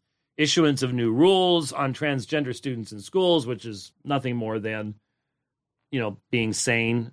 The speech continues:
about these types of things. Um,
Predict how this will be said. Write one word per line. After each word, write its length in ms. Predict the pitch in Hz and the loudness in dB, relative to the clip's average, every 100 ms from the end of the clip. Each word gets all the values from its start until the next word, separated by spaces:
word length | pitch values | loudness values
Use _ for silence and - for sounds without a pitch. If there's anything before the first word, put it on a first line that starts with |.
| - | -8
about 260 | 113 113 | -4 -4
these 220 | 120 110 - | -4 -8 -6
types 240 | 113 110 | -6 -6
of 80 | 113 | -12
things. 220 | 117 117 110 _ _ _ _ _ _ _ _ _ _ _ _ _ _ _ _ _ _ _ _ | -14 -16 -20 _ _ _ _ _ _ _ _ _ _ _ _ _ _ _ _ _ _ _ _
Um, 540 | 123 131 127 123 123 | 2 4 4 4 0